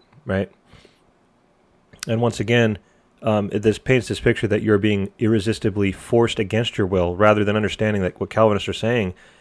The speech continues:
is that God is in control of all things, including the fact that you want to do it and are willing to do it.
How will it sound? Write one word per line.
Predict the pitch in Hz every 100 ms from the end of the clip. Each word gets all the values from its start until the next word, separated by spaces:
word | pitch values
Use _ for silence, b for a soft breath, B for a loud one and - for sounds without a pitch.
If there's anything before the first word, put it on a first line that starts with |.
| b
is | 104 98
that | 95
God | 107 113
is | 107 95
in | - 113
control | 104 101 - 110
of | 95 -
all | 98 131
things, | 95 92 104 - - b b b b
including | - 107 98 - 120 151 147 101 -
the | 104
fact | - 101 107 -
that | 110
you | - 110
want | 101 107
to | -
do | 98 92
it | 98
and | 110 101
are | 95
willing | 101 92 90
to | 90
do | 92
it. | 92 87